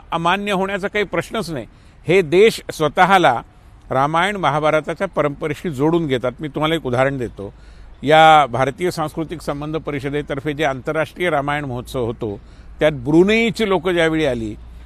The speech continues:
त्यावेळी अशी चर्चा झाली. कोणीतरी अधिकारी त्यांना असं म्हणाला की, "तुमच्या देशात शंभर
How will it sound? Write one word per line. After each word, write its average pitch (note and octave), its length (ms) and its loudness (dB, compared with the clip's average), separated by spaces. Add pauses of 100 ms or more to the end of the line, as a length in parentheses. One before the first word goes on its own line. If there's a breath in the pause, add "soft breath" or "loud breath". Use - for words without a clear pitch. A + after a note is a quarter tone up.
(200)
त्यावेळी F3+ 260 2
अशी F#3 200 -2
चर्चा E3+ 360 0
झाली. C#3 380 -2 (540)
कोणीतरी E3 320 -2
अधिकारी D3+ 420 0
त्यांना D3 280 -6
असं C#3 180 -6
म्हणाला C#3 280 -2
की, D3+ 160 -10
"तुमच्या C#3 360 -6
देशात C#3 280 -8 (220)
शंभर C#3 320 -2